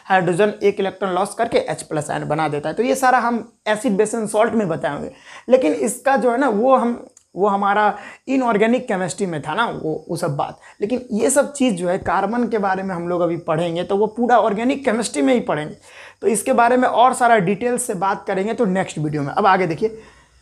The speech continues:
क्या है कि production of acetic acid and, अ, pyridine, अ, derivatives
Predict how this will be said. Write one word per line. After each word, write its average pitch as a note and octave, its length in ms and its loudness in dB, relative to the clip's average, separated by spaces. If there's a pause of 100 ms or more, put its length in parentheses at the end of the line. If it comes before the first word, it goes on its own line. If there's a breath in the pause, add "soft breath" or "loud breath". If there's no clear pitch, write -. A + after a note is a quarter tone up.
(640 loud breath)
क्या D4 120 6
है A#3+ 120 8
कि B3+ 120 0
production A#3+ 500 0
of C#4 100 -2
acetic A3 540 -2
acid A3+ 280 0
and, A3 200 0
अ, G3+ 260 2
pyridine, B3+ 880 2
अ, G#3 200 4
derivatives A#3+ 880 2